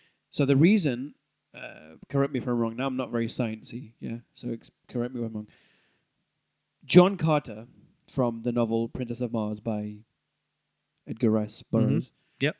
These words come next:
Speaker 1: um, and also from the film, he is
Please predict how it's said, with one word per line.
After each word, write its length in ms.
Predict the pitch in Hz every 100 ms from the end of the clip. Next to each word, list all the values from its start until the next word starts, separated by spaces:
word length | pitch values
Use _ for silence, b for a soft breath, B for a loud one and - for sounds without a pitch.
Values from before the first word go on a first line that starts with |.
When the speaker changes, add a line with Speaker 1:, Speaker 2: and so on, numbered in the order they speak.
| _ _
Speaker 1:
um, 640 | 120 113 113 110 110 107
and 120 | 110
also 160 | 113 110
from 100 | 117
the 60 | 110
film, 340 | 120 104 120 _ _ _ _ _ _ _
he 600 | 120 170 185 196 196 - - _
is 260 | 135 135